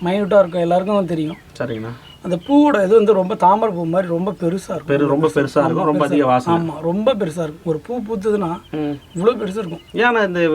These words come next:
Speaker 2: இந்த அரிய வகை பூவுல விலை போகுதுன்னு ஏன் விவசாயிகள் விவசாயம் பண்ண தயங்குறாங்கண்ணா?
Speaker 1: இதுல இருக்கிறது என்னன்னா, முதல்ல ஆளு.
Speaker 2: ம்.
Speaker 1: நாம பண்ண, நாம கிட்டத்தட்ட பத்து மணிக்கு மேல தான் எடுக்கணும் அதை.
Speaker 2: ஏன் அது பத்து மணிக்கு மேல, பத்து மணிக்கு மேல முடிச்சிருவோம், நீங்க ஏன் அப்ப எடுக்கணும்ன்றீங்க?
Speaker 1: அப்பதான் அரும்போட இது வந்து மாறும்.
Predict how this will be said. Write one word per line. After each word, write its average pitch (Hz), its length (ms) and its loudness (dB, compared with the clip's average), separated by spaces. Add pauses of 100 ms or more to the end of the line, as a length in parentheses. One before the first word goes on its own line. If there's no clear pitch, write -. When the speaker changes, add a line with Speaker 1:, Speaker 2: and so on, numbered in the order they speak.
Speaker 2:
இந்த 156 200 4
அரிய 180 220 2
வகை 170 160 2
பூவுல 165 380 2
விலை 151 180 4
போகுதுன்னு 151 480 4
ஏன் 151 160 4
விவசாயிகள் 147 340 0
விவசாயம் 135 280 -2
பண்ண 120 120 -2
தயங்குறாங்கண்ணா? 120 540 -2 (380)
Speaker 1:
இதுல 226 240 4
இருக்கிறது 247 360 0
என்னன்னா, 233 340 -4
முதல்ல 208 440 2
ஆளு. 202 300 2 (220)
Speaker 2:
ம். 143 240 0
Speaker 1:
நாம 180 420 -2
பண்ண, 214 360 0
நாம 196 260 0
கிட்டத்தட்ட 196 360 -2
பத்து 196 220 2
மணிக்கு 220 240 -2
மேல 208 140 2
தான் 196 220 -4
எடுக்கணும் 185 380 -4
அதை. 151 160 -6 (560)
Speaker 2:
ஏன் 226 160 2
அது 220 120 2
பத்து 160 220 -2
மணிக்கு 165 240 0
மேல, 156 180 2
பத்து 156 200 -2
மணிக்கு 160 160 0
மேல 156 100 0
முடிச்சிருவோம், 151 320 0
நீங்க 147 160 4
ஏன் 143 60 2
அப்ப 139 140 -4
எடுக்கணும்ன்றீங்க? 131 460 -2
Speaker 1:
அப்பதான் 220 400 2
அரும்போட 208 560 4
இது 180 160 -4
வந்து 185 200 -2
மாறும். 185 380 0